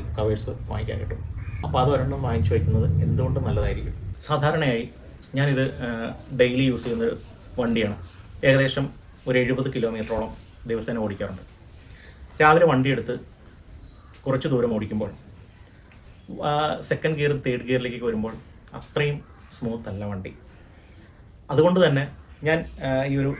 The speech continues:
സ്മൂത്ത്നെസ് കുറച്ചുകൂടി എങ്ങനെ കിട്ടുമെന്ന്, ആ, ചിന്തിച്ചുകൊണ്ട്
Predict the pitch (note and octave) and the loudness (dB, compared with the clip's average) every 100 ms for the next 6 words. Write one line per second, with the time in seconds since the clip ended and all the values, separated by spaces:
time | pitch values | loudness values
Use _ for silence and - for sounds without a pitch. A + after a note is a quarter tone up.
0 | - - C#3 C#3 D3 C#3+ D3+ - C3 B2+ | -10 -4 -2 0 0 2 0 0 -4 -2
1 | C3 C3 C3 - - - C3 C3 A#2+ C#3 | -2 -4 -6 -14 -10 -2 0 0 0 0
2 | C3 B2 B2+ B2+ - - - A#2+ A2+ A2+ | 2 2 0 -2 -8 -20 -12 -8 -4 -2
3 | A2 A2 A2 - - - - - - B2 | -2 -2 -4 -8 -14 -16 -18 -12 -4 -2
4 | A2+ A#2+ A2 | -2 -4 -4